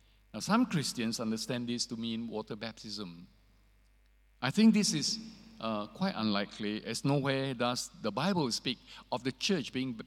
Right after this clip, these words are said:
baptized by water, only individual members. More likely, it is a picture of Christ and his church, his bride. And I look to Ezekiel sixteen, verses eight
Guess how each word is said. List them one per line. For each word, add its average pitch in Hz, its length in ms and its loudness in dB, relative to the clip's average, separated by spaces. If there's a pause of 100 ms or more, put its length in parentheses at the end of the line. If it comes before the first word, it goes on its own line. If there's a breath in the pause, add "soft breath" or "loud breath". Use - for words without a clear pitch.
baptized 117 840 -2 (320 loud breath)
by 98 140 -2
water, 104 600 -4 (440 soft breath)
only 110 500 0 (320 loud breath)
individual 113 520 4
members. 85 840 -2 (800)
More 180 180 6
likely, 180 560 6
it 143 100 2
is 147 180 2
a 143 40 -2
picture 165 360 2
of 151 160 0
Christ 156 380 -2
and 147 140 -6
his 151 260 0
church, - 680 -2 (400)
his 139 180 -2
bride. 101 600 -4 (1500)
And 156 140 2
I 151 140 4 (160)
look 165 320 0
to 143 140 0
Ezekiel 123 540 0
sixteen, 110 720 0
verses 110 360 -6
eight 110 220 -2